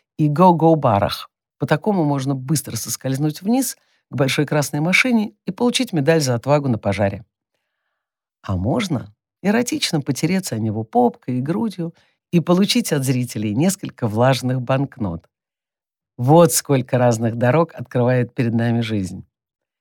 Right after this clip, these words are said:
К счастью, сегодня мне не надо было делать ни первого, ни второго. Рядом с шестом оказалась узкая спиральная лестница, видимо, для менее срочных случаев.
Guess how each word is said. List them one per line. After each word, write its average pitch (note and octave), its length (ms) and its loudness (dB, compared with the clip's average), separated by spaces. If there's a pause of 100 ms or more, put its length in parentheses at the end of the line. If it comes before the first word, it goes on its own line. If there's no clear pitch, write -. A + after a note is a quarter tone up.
(120)
К - 40 -10
счастью, A#3+ 540 0 (280)
сегодня A#3 380 2
мне G#3 140 4
не F#3+ 120 4
надо D3+ 280 2
было C3 240 -2
делать B2 400 -2
ни A3+ 140 0
первого, D3+ 460 -4
ни D#3 200 -4
второго. A2+ 640 -6 (580)
Рядом D#3 340 4
с - 20 0
шестом A#3+ 680 -2 (460)
оказалась F3+ 600 -2
узкая D#3+ 380 -4
спиральная D3+ 640 -2
лестница, G#2+ 720 -8 (480)
видимо, C3+ 320 2
для C#3 160 0
менее C#3 240 2
срочных A#2 480 -2
случаев. G2+ 460 -10